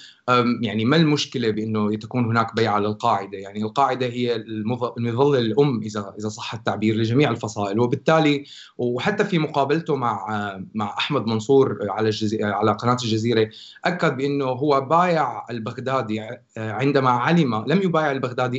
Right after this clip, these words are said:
إلا عندما علم بأن لل-، للبغدادي بيعة لل-، أساسية للظواهري، وبالتالي لا يوجد مشكلة في حال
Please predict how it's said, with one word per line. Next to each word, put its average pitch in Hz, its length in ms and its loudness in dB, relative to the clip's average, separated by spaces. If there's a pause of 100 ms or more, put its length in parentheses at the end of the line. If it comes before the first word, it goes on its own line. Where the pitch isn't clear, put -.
إلا 175 200 4
عندما 135 280 0
علم 127 320 -2
بأن 123 300 -2
لل-، 127 340 -6
للبغدادي 120 560 0
بيعة 123 500 2
لل-، 110 380 -4
أساسية 117 580 -2
للظواهري، 117 640 0 (180)
وبالتالي 135 680 0 (440)
لا 139 140 0
يوجد 156 340 2
مشكلة 123 500 -2
في 104 200 -8
حال 113 440 2